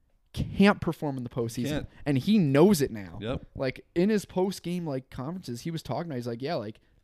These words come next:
Speaker 1: I just suck in the postseason." Like, he didn't directly
Speaker 2: It's,
Speaker 1: say
Speaker 2: it's
Speaker 1: that,
Speaker 2: been <laughs>
Speaker 1: but, like, he comes in in the seventh inning, which, listen, I get the guy's not a reliever. I get that. There's, being a starter and being a reliever are two very different animals.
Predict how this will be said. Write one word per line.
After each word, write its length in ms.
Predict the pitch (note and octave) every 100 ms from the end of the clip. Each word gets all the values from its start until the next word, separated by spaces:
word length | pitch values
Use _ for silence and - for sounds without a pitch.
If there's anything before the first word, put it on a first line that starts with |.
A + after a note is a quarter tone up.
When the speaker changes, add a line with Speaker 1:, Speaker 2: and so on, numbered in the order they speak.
| _ _ -
Speaker 1:
I 140 | G2+
just 180 | A#2+ A#2
suck 220 | - B2+ E3
in 80 |
the 60 | C3
postseason." 520 | - C#3+ - F3+ A2+ A2
Like, 160 | A2+ _ _
he 100 | A#3
didn't 160 | B3
directly 360 | F#3+ F3+ E3 C3
Speaker 2:
It's, 120 | A#2+
Speaker 1:
say 140 | C3+ F#3+
Speaker 2:
it's 180 | G#2+
Speaker 1:
that, 80 | G2+
Speaker 2:
been 120 | D#3+ -
<laughs> 100 | -
Speaker 1:
but, 100 | E3 C#3+
like, 320 | C#3 A#2+ - - - - - - -
he 180 | F3 G3
comes 320 | - B3 C4+
in 120 | B3+ A3+
in 100 | F#3
the 80 | D#3+
seventh 400 | - F#3+ A3 G3
inning, 200 | D#3 D3+
which, 160 | D#3+
listen, 300 | G#3+ - A2 - _ _
I 180 | C#3+ D3+
get 240 | D#3+ F3+ -
the 80 | E3+
guy's 280 | D#3 D3
not 200 | D3+ C#3
a 20 | C3
reliever. 480 | B2+ B2 A2+ F2+ -
I 140 | C3 C#3
get 300 | C3+ C3 -
that. 240 | F2 - _ _ _ _ -
There's, 260 | C#3+ C3+ -
being 480 | - C#3 D3+ F3 G3+
a 40 |
starter 320 | - F#3 F#3 F3+
and 80 |
being 140 | D#3+ E3
a 40 |
reliever 280 | D3+ D3 C3
are 40 |
two 180 | B2+ D3+
very 300 | C3 C#3 D3
different 280 | C#3+ C#3 B2+
animals. 460 | A#2+ G#2 - -